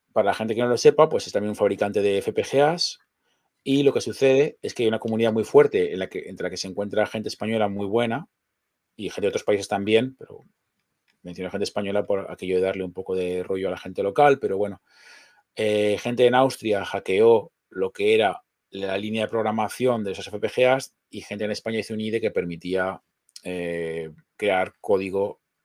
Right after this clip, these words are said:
eh, en forma visual para esas F G, F P G As. Y, eh, me parece un proyecto súper interesante. De hecho, yo hice un fichero de instalación que ya no se utiliza, pero creo que tampoco se utiliza mucho tiempo, pero ins-, para instalar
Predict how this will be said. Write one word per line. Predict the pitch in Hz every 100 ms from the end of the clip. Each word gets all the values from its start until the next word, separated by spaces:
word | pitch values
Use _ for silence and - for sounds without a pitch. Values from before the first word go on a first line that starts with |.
| _
eh, | 90 87
en | 82
forma | 98 92
visual | 90 101 95 87
para | 90 87 87
esas | 85 82
F | - 78
G, | - -
F | 76 85
P | -
G | -
As. | - - - _ _ _ _ _ _ _ _ _ _ _ _ -
Y, | 117 139 - -
eh, | 113 107
me |
parece | 95 95
un | 107
proyecto | 110 110
súper | 120 113
interesante. | 104 95 110 92
De | 90
hecho, | 92 101
yo | 104
hice | 101 101 107
un | 101 95 95 92
fichero | 101 - 98
de | 98
instalación | - 98 90 101 98 104 - _ _ _ _ _ _ -
que | 92
ya | 87
no |
se | 87
utiliza, | 82 82 90 90
pero | 78 76
creo | - 76
que | 76 76
tampoco | - 80 87
se | 95
utiliza | 87
mucho | 85
tiempo, | 107 107
pero | 101 95
ins-, | -
para | - 101
instalar | 98 98 101 104 107 -